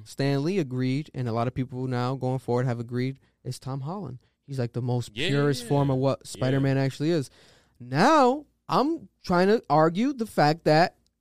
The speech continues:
Speaker 1: Robert Pattinson might be the Tom Holland
Speaker 2: Of,
Speaker 1: of Batman.
Speaker 2: of Batman, yeah.
Speaker 1: He's, like, the guy that literally
Speaker 2: <clears throat>
Speaker 1: is a stereotypical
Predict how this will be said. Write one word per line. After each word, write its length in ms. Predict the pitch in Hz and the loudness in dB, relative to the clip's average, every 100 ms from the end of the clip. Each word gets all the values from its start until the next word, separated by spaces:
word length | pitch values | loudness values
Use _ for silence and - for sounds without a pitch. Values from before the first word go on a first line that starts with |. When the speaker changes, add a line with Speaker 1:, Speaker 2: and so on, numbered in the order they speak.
| _ _ _ _ _ 139 | _ _ _ _ _ -4
Speaker 1:
Robert 400 | 147 160 240 214 | 2 4 2 2
Pattinson 420 | 165 160 160 208 | 4 4 2 0
might 200 | 156 156 | 0 2
be 100 | 151 | 2
the 120 | 165 | 2
Tom 280 | 160 156 165 | 0 0 0
Holland 560 | 147 156 151 165 220 262 _ _ _ _ _ _ | 2 2 4 2 -2 -8 _ _ _ _ _ _
Speaker 2:
Of, 120 | - 151 175 | -2 2 2
Speaker 1:
of 140 | 185 151 | 2 2
Batman. 420 | 285 - 185 139 | 2 2 -2 -2
Speaker 2:
of 80 | 135 | -2
Batman, 460 | 98 110 90 85 | -6 -6 -12 -12
yeah. 80 | 98 | -2
Speaker 1:
He's, 240 | 190 214 | 0 2
like, 220 | 226 220 214 | 4 2 2
the 100 | 196 | 0
guy 680 | 175 196 190 190 190 233 190 | 4 6 8 6 6 2 2
that 280 | 175 170 147 | 4 4 4
literally 720 | 165 220 226 214 202 196 202 | 4 6 6 4 2 0 0
Speaker 2:
<clears throat> 60 | |
Speaker 1:
is 240 | 190 175 156 | 2 4 4
a 60 | |
stereotypical 960 | 147 - 185 196 202 175 180 180 180 180 | -2 2 2 2 0 -2 -2 2 2 0